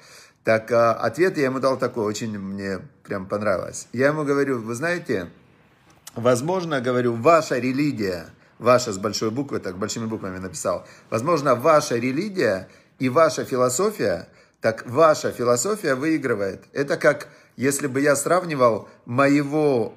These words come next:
моё исполнение Beatles с моим исполнением Лепса. Так, конечно, Лепс выигрывает, потому что я русский знаю лучше, чем английский. Если я буду петь Beatles, и если я буду петь, э,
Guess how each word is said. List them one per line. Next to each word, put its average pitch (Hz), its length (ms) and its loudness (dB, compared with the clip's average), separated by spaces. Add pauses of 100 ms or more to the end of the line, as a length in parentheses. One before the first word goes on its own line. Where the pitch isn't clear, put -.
моё 135 600 0
исполнение 135 600 -2
Beatles 151 720 -4
с - 120 -8
моим 165 280 -4
исполнением 135 640 -2
Лепса. - 500 -2 (480)
Так, - 160 0
конечно, 190 400 0
Лепс 165 300 0
выигрывает, 113 580 -2
потому 120 280 -4
что 117 140 -6
я 123 200 2
русский 131 260 -4
знаю 127 300 -2
лучше, 131 260 -6
чем 123 180 -6
английский. 165 540 -4
Если 135 360 -2
я 131 60 0
буду 127 260 -6
петь 123 340 -8 (120)
Beatles, 117 580 -4
и 113 80 -6
если 120 300 -4
я 127 240 0
буду 120 260 -4
петь, 117 380 -8
э, 104 340 -4